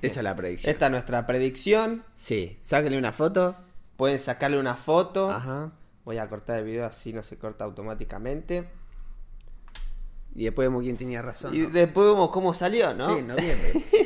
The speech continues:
Speaker 1: <laughs> Vamos a ver. Em, bueno, eso es todo.
Speaker 2: Sí.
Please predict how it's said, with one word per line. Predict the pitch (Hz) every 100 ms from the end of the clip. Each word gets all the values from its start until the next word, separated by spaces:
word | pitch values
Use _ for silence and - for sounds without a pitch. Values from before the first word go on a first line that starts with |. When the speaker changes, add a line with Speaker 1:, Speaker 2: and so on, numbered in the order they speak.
| - 440 -
Speaker 1:
<laughs> | -
Vamos | 320
a | 160 143 - - -
ver. | - - - - 120 120 180 175 - - -
Em, | 139 135 131 127 127 117 - - - - - - - - - - - - - - - - - - - - - - - -
bueno, | 196 220 156 - - - -
eso | 170 180
es | 175
todo. | 226 135 -
Speaker 2:
Sí. | - 185